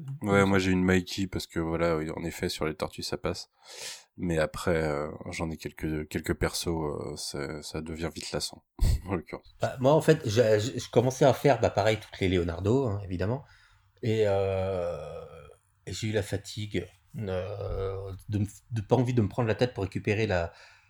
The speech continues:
Speaker 2: la Tortue Ninja Power Rangers, justement, ou la payer plein balle. Euh, donc j'ai fait fuck, j'ai tout revendu. Il me reste, euh, la Léo Mirage et la grosse Krang.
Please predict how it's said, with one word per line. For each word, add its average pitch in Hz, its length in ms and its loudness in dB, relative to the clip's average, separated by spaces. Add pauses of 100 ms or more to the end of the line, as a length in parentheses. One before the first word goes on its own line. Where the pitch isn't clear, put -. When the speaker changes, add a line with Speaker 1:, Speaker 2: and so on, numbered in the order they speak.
(120)
Speaker 2:
la 90 160 -4
Tortue - 320 -4
Ninja 107 280 -2
Power 95 200 2
Rangers, 87 400 -2
justement, 87 400 -8 (480)
ou 98 60 -10
la 95 100 0
payer 90 260 -2
plein 85 200 -2
balle. 85 260 -2 (600)
Euh, 82 560 -6
donc 87 180 -6
j'ai 92 100 -4
fait 87 460 -2
fuck, 98 300 -2
j'ai 90 180 -4
tout 110 100 -2
revendu. 92 460 -2 (280)
Il 98 120 -6
me 95 120 -2
reste, 90 380 -6
euh, 90 760 -4
la 104 100 2
Léo 117 260 0
Mirage 107 560 0 (1000)
et 98 340 2
la 113 140 8
grosse 110 280 -2
Krang. 90 320 -6